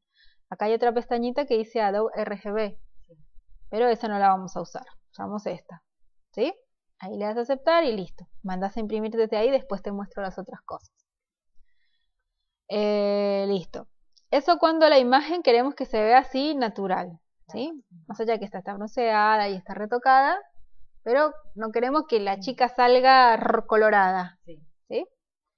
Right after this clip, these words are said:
Speaker 1: Ahora, cuando las imágenes son como esto, que tienen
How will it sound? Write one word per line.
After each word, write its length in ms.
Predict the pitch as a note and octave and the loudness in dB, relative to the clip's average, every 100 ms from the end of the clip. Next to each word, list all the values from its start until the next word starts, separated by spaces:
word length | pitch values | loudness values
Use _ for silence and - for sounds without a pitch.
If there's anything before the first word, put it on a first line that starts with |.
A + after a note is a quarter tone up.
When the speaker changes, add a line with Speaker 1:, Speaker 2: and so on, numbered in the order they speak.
| - - _ _ _ _ | -20 -20 _ _ _ _
Speaker 1:
Ahora, 480 | - A3 A3 F#3+ - - - - - | -2 2 2 0 -6 -14 -18 -20 -10
cuando 300 | - A#3+ A#3+ | -6 -2 2
las 300 | A#3+ A#3+ A#3+ | 2 0 -2
imágenes 500 | B3+ C#4+ E4+ F4 D4+ - | -4 -2 -4 -4 -4 -2
son 180 | B3+ | -2
como 300 | B3 A3+ G#3+ | -2 -4 -2
esto, 560 | A3+ A3 - G#3 G#3 A#3+ _ _ | -2 -4 -6 -8 -8 -10 _ _
que 120 | G3+ | -12
tienen 640 | G3+ G#3 G3+ G3+ G3 F#3+ | -8 -6 -6 -8 -10 -12